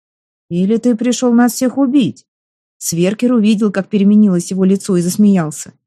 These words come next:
«Не стоит так огорчаться.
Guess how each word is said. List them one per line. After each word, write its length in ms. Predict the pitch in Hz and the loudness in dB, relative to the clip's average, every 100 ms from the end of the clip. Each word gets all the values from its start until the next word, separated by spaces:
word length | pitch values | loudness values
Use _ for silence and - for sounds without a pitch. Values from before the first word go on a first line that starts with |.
| _ _ _ _ | _ _ _ _
«Не 200 | 214 214 | 2 2
стоит 600 | - - 202 208 196 180 | -2 -2 -2 0 0 -2
так 220 | 180 175 | -4 -4
огорчаться. 800 | 175 170 170 - 175 165 - - | -2 -4 -4 -6 -6 -6 -12 -20